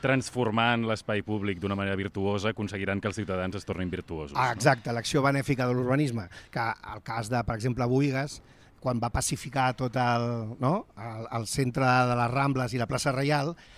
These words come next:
Speaker 2: ell mateix, per demostrar que havia triomfat, se'n va anar a viure allà. I que <laughs> van a, li van robar el bolso a la dona dos o tres vegades i ella es queixava de la delinqüència.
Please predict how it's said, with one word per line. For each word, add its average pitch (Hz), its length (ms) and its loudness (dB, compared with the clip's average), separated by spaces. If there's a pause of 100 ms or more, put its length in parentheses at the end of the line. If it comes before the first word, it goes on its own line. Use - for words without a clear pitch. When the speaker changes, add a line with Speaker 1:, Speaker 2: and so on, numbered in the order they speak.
(120)
Speaker 2:
ell 127 160 0
mateix, 143 360 2
per 123 140 -2
demostrar 120 600 2
que 113 100 -2 (340)
havia 117 220 -2
triomfat, 131 480 0 (160)
se'n 117 180 -6
va 123 120 0
anar 123 100 -2
a 123 40 0
viure 123 200 2
allà. 131 220 2 (500)
I 135 100 -6
que - 140 -4 (400)
<laughs> - 400 -18
van 131 220 4
a, - 20 4 (320)
li 143 80 4
van 139 140 4
robar 143 180 6
el 135 80 2
bolso 143 240 4
a 135 80 4
la 131 80 0
dona 135 240 2
dos 135 100 0
o 143 60 -2
tres 143 160 2
vegades 151 560 0
i 135 80 -2
ella 131 160 -2
es - 80 -8
queixava 135 320 -4
de 131 140 0
la 123 80 -4
delinqüència. 135 560 -6